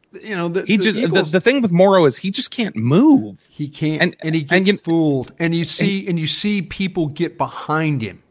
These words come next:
Speaker 1: and you
Speaker 2: Yeah.
Speaker 1: see people, and they mess with him. His reads, it's almost like he's,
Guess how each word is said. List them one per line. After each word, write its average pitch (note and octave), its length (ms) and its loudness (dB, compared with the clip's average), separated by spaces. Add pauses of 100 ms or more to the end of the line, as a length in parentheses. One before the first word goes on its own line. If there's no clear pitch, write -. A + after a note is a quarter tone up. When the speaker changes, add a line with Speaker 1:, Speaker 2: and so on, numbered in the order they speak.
(140)
Speaker 1:
and D3 260 -2
you C#3 60 -4
Speaker 2:
Yeah. A2 220 0
Speaker 1:
see D#3 60 -8
people, F3 480 -8 (300)
and E3+ 160 -2
they D#3 100 0
mess D3+ 480 -2
with A#2 200 -4
him. G2 140 -10
His C3+ 280 -2
reads, D3+ 540 -2
it's F3 280 -6
almost G3 300 -4
like F3+ 180 -2
he's, D#3+ 240 -6